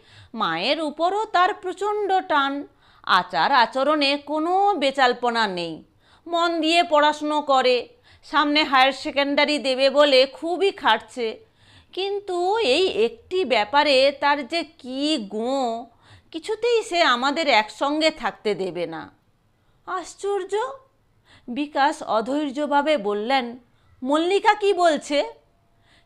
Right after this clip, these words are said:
"সে হেল্পলেস, তার কিচ্ছু করার নেই।" হিমাদ্রি মাথা নিচু করল। ছেলে এখন বড় হয়েছে, তার ইচ্ছে অনিচ্ছের কথাও তো মল্লিকাকে ভাবতে হবে,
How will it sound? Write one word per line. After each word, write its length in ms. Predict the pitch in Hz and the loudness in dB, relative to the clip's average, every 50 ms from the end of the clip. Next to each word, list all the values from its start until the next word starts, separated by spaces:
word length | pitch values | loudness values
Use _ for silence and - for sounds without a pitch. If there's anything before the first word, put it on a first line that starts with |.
| _ | _
"সে 240 | - - - - 359 | -20 -14 -8 -4 -4
হেল্পলেস, 800 | 466 494 453 294 269 247 247 254 247 254 233 196 190 185 180 175 - - _ _ _ _ _ _ | -2 -2 -2 -2 0 0 0 0 -2 -4 -6 -4 -4 -4 -4 -8 -12 -18 _ _ _ _ _ _
তার 200 | - 240 262 285 | 0 2 2 2
কিচ্ছু 480 | 285 - - 285 277 - - - 359 370 | 0 -4 -8 -10 -10 -10 -10 -10 -10 -6
করার 300 | 254 254 220 202 196 185 | -2 0 2 4 2 2
নেই।" 420 | 180 175 170 170 165 160 151 - - _ _ _ _ _ _ _ _ _ _ _ _ _ _ | 0 -2 -8 -8 -8 -10 -10 -14 -18 _ _ _ _ _ _ _ _ _ _ _ _ _ _
হিমাদ্রি 600 | 254 254 269 294 302 262 240 - 285 302 277 285 | -8 -8 -6 -6 -6 -8 -8 -6 -4 -4 -2 -2
মাথা 380 | 302 269 196 185 202 - 254 269 | -2 -2 -4 -4 -4 -6 -6 -6
নিচু 300 | 240 208 180 - - 175 | -6 -6 -8 -10 -12 -10
করল। 460 | - 175 175 170 165 165 160 147 131 - _ _ _ _ _ _ _ _ _ | -8 -8 -8 -8 -8 -8 -10 -10 -12 -14 _ _ _ _ _ _ _ _ _
ছেলে 320 | - - 330 302 320 381 381 | -14 -10 -8 -6 -2 0 2
এখন 420 | 349 330 330 - 339 349 349 302 | 2 2 2 0 -4 -4 -2 0
বড় 260 | 262 277 269 269 285 | 2 2 4 4 4
হয়েছে, 720 | 294 277 277 269 269 269 269 269 - 269 233 220 - - - _ _ _ _ - | 4 4 6 6 4 4 2 -2 -6 -6 -4 -4 -6 -8 -14 _ _ _ _ 0
তার 340 | 226 190 170 160 175 214 302 | 2 4 4 6 4 4 2
ইচ্ছে 520 | 285 - 277 285 - _ - - 330 311 | 0 -4 -8 -8 -10 _ -12 -6 -2 -2
অনিচ্ছের 540 | 294 277 269 285 285 285 - - 320 311 311 - | 0 0 -2 -4 -6 -8 -8 -8 -6 -6 -4 -4
কথাও 380 | 254 254 254 262 277 277 277 | -4 -4 -2 -2 0 0 0
তো 180 | 277 277 302 302 | 0 0 -2 -2
মল্লিকাকে 640 | 277 254 247 254 254 254 262 - 294 277 277 294 285 | -2 -2 -4 -4 -6 -6 -4 -2 -2 -2 0 -2 -2
ভাবতে 460 | 226 262 226 214 - - - 240 233 | -2 -2 -4 -4 -6 -6 -6 -4 -4
হবে, 520 | 233 214 208 208 190 262 320 330 214 185 | -2 -2 -2 -2 -2 -2 -4 -6 -8 -12